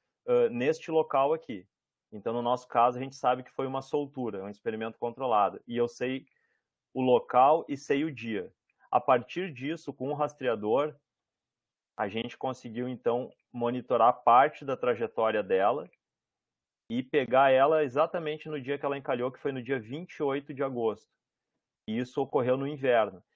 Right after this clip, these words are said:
Então, no inverno, a essa distância da costa, essa tartaruga demorou cerca de uma semana pra encalhar, encalhar. Ela encalhou lá no Parque Nacional da Lagoa do Peixe, em Tavares, a cerca de cento e cinquenta quilômetros ao sul da soltura dela.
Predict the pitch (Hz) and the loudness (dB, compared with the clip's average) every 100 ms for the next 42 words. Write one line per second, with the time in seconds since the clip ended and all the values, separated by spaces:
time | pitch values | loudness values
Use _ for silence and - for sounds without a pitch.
0 | _ _ 110 104 120 110 - 117 117 143 | _ _ -10 0 0 0 -6 -6 -2 0
1 | 196 165 127 123 120 104 95 - _ - | -2 -2 2 4 4 2 -10 -18 _ -2
2 | 101 104 143 160 127 - 127 123 123 110 | 2 2 0 -4 -10 -8 -6 -4 -6 -8
3 | - 113 123 139 135 - 127 123 120 117 | -2 2 2 0 -8 -10 -4 -4 -2 -4
4 | 113 127 135 135 _ _ _ _ - 101 | -4 -6 -8 -10 _ _ _ _ -16 -6
5 | 117 120 113 110 120 139 - 127 131 120 | -2 0 2 4 2 0 -6 -6 -4 -8
6 | 110 147 175 - 143 127 135 147 135 131 | -6 -6 -8 -6 -4 -2 -2 -2 -4 -2
7 | 135 120 110 - 120 117 127 117 104 104 | 0 2 2 0 -12 -6 0 2 2 0
8 | 117 110 120 127 151 - 139 139 147 143 | -2 0 4 4 2 0 2 2 -2 -10
9 | 131 139 123 123 127 123 113 120 123 - | -10 -6 -2 0 2 0 2 -2 -2 -6
10 | 101 98 - - 107 120 110 98 90 90 | -6 -6 -12 -18 -4 -2 2 2 2 -4
11 | _ _ _ _ _ - 98 - 123 131 | _ _ _ _ _ -4 -4 -4 -4 -4
12 | 120 117 - 139 160 156 - 139 131 127 | -8 -12 -6 -6 -6 -10 -14 -12 -6 -6
13 | 131 135 120 113 120 127 123 117 120 113 | -8 -10 0 0 0 -4 -6 0 0 -2
14 | - 123 123 123 123 131 117 120 117 120 | -10 -8 -2 -2 -2 -8 -10 -4 -2 0
15 | 101 95 | -2 -4